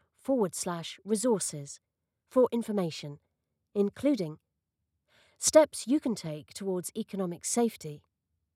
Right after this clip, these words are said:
economic abuse and your credit report, challenging coerced debt,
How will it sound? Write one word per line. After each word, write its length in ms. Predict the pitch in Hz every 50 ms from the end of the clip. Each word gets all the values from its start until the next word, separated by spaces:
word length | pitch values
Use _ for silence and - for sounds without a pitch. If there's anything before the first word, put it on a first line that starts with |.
| _ _ _ _ _ _ _ _ _ _ _ _ _ _ _ -
economic 460 | 285 262 - 294 269 254 233 208 -
abuse 420 | 214 - 214 214 202 202 - - - -
and 160 | 190 180 -
your 80 | 185
credit 400 | - - - 185 196 - 196 - -
report, 500 | - _ - 165 156 151 151 - - _ _ _ _ _ _ _ _ _ _ _ _ _ _ _ _ _ _ _ _ _ _ _ _ _ _
challenging 680 | - - 269 294 294 240 185 - - 160 156 156 156 -
coerced 720 | - - 226 220 214 214 220 214 202 - - - - -
debt, 460 | - 277 254 185 151 156 - - -